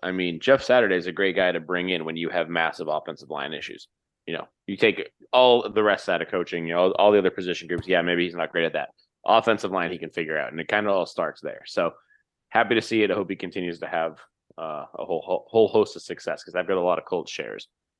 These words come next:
in across the various fantasy leagues that I'd like to see work out. Um, how about we move on to the Monday night game, which was a great game to watch if you're not a Philadelphia Eagles fan.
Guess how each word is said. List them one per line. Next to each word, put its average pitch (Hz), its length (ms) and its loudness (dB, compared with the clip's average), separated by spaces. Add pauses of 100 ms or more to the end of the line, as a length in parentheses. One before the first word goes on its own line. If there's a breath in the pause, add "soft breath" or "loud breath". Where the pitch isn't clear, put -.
(180)
in 71 80 -14
across 71 300 -6
the 80 100 -12
various 78 300 -8
fantasy 73 340 -10
leagues - 220 -16
that 80 100 -8
I'd 78 100 -6
like 78 120 -10
to - 60 -20
see - 160 -14
work 76 280 -10
out. 78 200 -4 (840)
Um, 82 440 0 (260)
how 98 140 2
about 98 560 4 (420)
we 110 80 -2
move 123 220 4
on 143 240 4
to 113 540 0
the 104 180 -6
Monday 110 280 0
night 85 220 0
game, 87 240 -4
which 90 180 -4
was 87 200 0
a 73 140 -4
great 90 680 0
game 87 240 -4
to 85 60 -4
watch 82 440 -2
if 87 420 -2
you're 85 240 -2
not 87 260 2
a - 40 -4
Philadelphia 85 480 -4
Eagles 87 320 -4
fan. 101 240 -4